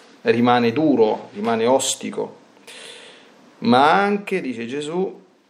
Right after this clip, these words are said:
per penetrare, vede l'occhio penetrante dell'aquila, le necessità del prossimo.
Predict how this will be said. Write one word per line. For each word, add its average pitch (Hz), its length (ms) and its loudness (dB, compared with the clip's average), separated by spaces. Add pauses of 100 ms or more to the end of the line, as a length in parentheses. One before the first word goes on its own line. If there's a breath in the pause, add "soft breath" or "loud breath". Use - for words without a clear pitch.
(480)
per - 360 2
penetrare, 165 1160 0
vede - 220 -20
l'occhio 113 360 -12
penetrante 113 580 -8
dell'aquila, 123 640 -8
le 127 80 -8
necessità 127 420 -10
del 123 140 -4
prossimo. - 580 -6